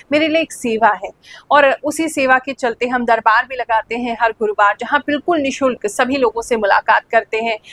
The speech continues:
उनकी जन्म कुंडली देखते हैं, जो भी उनके जीवन में समस्या आ रही है उनके बारे में बताते हैं, discuss करते हैं, guide करते हैं और उन उपायों को जो फॉलो करते हैं उनके जीवन में बहुत सारे चमत्कार भी होते हैं बाबा की कृपा से। तो मुझे ऐसा लगता है कि अगर हम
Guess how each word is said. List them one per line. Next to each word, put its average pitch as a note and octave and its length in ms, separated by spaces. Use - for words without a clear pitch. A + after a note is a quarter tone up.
उनकी C#4 220
जन्म B3 300
कुंडली B3+ 280
देखते A3+ 360
हैं, A#3 160
जो C4 160
भी C#4+ 120
उनके D4 240
जीवन A#3 340
में A#3 60
समस्या A3 460
आ A3 100
रही A3 160
है A#3+ 60
उनके A3+ 320
बारे G3+ 220
में G3+ 180
बताते G#3 460
हैं, A#3+ 140
discuss - 460
करते A3+ 240
हैं, A#3 160
guide G3 340
करते A#3 340
हैं C#4 140
और C4+ 80
उन D#4+ 180
उपायों C4 380
को C#4 120
जो B3 120
फॉलो A3+ 340
करते C4 320
हैं C#4+ 80
उनके A#3+ 260
जीवन A3+ 320
में F#3+ 140
बहुत F#3 220
सारे F#3+ 180
चमत्कार F#3+ 540
भी C4+ 120
होते C#4 280
हैं C#4 160
बाबा B3 260
की B3+ 160
कृपा A3+ 340
से। A3+ 220
तो D4 60
मुझे C#4+ 240
ऐसा D4+ 240
लगता C4+ 300
है C#4 140
कि C4 120
अगर C#4 320
हम A#3+ 240